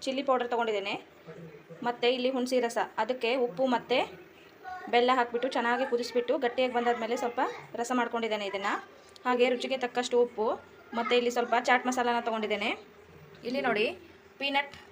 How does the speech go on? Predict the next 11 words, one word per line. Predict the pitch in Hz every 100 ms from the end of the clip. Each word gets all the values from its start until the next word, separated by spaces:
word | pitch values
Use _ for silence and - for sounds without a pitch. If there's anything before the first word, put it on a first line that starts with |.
| -
ಮಸಾಲ | 233 247 240 226
ಇದೆ | 214
ಇದು, | 202 240 427 - - -
ಇದನ್ನು | 233 262
ಕೂಡ | 254 247
ನಾನು | 240 233
ತೊಗೊಂಡಿದ್ದೇನೆ. | 226 220 208 214 262
ಇದು | 254
ಟೇಸ್ಟಿಯಾಗಿರುತ್ತೆ. | 240 247 240 220 220 - 233 - - -
ನೋಡಿ, | 208 254 -
ಚಿಕ್ಕದಾಗಿರುವಂಥ | 262 - 277 254 247